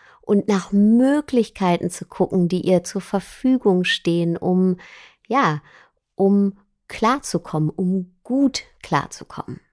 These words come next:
Und der Beginn von all dem, innere Stärke finden, Resilienz entwickeln, der Beginn ist der Blick nach innen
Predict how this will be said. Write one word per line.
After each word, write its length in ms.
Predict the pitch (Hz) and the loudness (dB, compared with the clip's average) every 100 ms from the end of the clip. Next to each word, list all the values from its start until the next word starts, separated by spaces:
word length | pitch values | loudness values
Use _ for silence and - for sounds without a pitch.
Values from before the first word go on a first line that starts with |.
| _ - | _ -2
Und 520 | 165 160 160 - - | 0 0 -4 -6 -2
der 100 | 156 | 0
Beginn 440 | 156 147 180 254 | 0 2 4 4
von 280 | - - 170 | 2 -2 -2
all 320 | - 160 156 | -4 -4 -4
dem, 600 | 151 151 160 165 170 180 _ _ _ _ _ - | -4 -4 -4 -8 -8 -12 _ _ _ _ _ -4
innere 300 | 156 151 156 | 0 0 0
Stärke 520 | - - 151 151 160 | -2 2 2 2 -2
finden, 720 | - - 151 156 - 156 151 151 | -4 -2 -2 -2 -2 -4 -2 -2
Resilienz 800 | 156 156 160 156 160 156 151 - | 0 2 4 6 6 4 2 -2
entwickeln, 840 | 151 165 165 156 - 156 151 147 | -2 -2 -2 -4 -4 -4 -4 -6
der 100 | 151 | -8
Beginn 680 | - - 180 180 214 262 277 _ _ _ | -10 0 2 4 0 -6 -12 _ _ _
ist 200 | - 185 | -12 0
der 80 | 196 | 2
Blick 400 | 165 170 170 - | 4 2 0 -2
nach 260 | 156 143 - | -8 -8 -10
innen 460 | - 147 139 151 | -6 -4 -6 -10